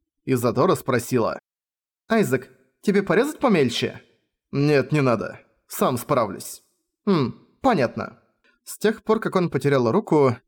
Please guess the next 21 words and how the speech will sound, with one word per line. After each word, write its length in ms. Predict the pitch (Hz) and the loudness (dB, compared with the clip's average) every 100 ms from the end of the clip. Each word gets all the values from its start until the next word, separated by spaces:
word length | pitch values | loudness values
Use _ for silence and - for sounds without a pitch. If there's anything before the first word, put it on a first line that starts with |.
| - | -12
девушка 500 | 123 226 220 - 143 | -6 -2 -2 -2 -8
постоянно 440 | 131 - 165 165 | -8 -2 0 2
заботилась 600 | 123 127 147 175 107 101 | 2 2 2 2 0 0
о 60 | 127 | -2
нём. 340 | 113 104 - - _ _ _ _ | 0 -2 -8 -20 _ _ _ _
Когда 300 | - 113 190 | -8 -2 0
полагаешься 680 | 220 170 135 175 156 135 131 | 2 2 2 2 2 0 -2
на 100 | 123 | -2
других, 520 | 113 113 190 135 - _ - | -2 0 0 0 -6 _ -10
привыкнуть 520 | 113 156 247 175 127 | -4 -2 -2 -4 -2
к 80 | 123 | 0
жизни 360 | 156 170 139 | 0 0 0
с 100 | 123 | -2
одной 300 | 117 117 175 | -2 0 2
рукой 320 | 127 117 214 | 2 0 0
не 80 | 147 | 0
так 220 | 131 135 | 0 -4
просто. 520 | - 156 135 - - - _ _ _ _ - | -2 -2 -2 -10 -14 -16 _ _ _ _ -14
Потому 340 | 110 110 143 | -8 -2 0
он 120 | 139 | 2
отказывался 920 | 117 - 170 156 156 143 - 139 127 | 0 -2 0 0 2 0 0 0 0